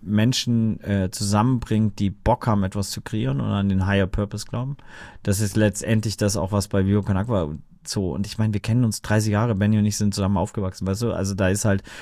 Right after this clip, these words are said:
auch ein freundschaftliches Band und er kann halt Dinge ganz anders wie ich. Er ist halt sehr viel, ähm, smarter, was Business Cases angeht. Er ist besser, was Zeitgeist angeht. Er ist sehr auch gut in einem, einen Raum zu Viva Con Aqua,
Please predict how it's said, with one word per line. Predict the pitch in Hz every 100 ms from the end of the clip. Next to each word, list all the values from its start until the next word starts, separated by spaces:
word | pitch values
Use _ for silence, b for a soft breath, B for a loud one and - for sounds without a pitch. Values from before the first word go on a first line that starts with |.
| B
auch | - 107
ein | 107 104
freundschaftliches | - 117 117 113 - 104 104 -
Band | - 113 120 - B B B B B -
und | 120 101
er | 120 123 123 120
kann | - 113 113
halt | 110 101
Dinge | 110 110 101 - _
ganz | 110 107 104
anders | 64 104 98 90
wie | 82
ich. | 82 -
Er | 98 98
ist | 98 -
halt | 95 92
sehr | 110 117
viel, | - 110 107 104 104 -
ähm, | 98 92 92 90 90 92 92 90 90 87 82 - _ -
smarter, | - - 107 107 110 95
was | -
Business | 113 110 107
Cases | - 110 113 113
angeht. | 113 113 127
Er | - 98
ist | 101 - 104
besser, | 104 110
was | 92 -
Zeitgeist | 104 98 - 104 -
angeht. | - 110 113 127 B B B B -
Er | 104 104 101 98
ist | 76 101 - - -
sehr | 110 107 104 -
auch | 101 104 -
gut | 113 110 101
in | - 117 110
einem, | 90 104 101 95 -
einen | 104 101
Raum | 98 95 107 107
zu | - 101
Viva | 104 101
Con | 98 98
Aqua, | 92